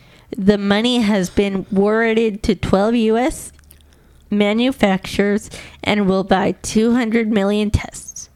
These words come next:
H S S Xavier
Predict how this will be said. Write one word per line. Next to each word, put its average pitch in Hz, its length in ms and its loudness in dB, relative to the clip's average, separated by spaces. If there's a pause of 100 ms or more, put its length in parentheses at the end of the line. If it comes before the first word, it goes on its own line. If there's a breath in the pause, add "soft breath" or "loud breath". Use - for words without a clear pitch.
(680 loud breath)
H 214 500 -2 (640)
S 220 480 -2
S 202 400 -4 (280)
Xavier 202 640 0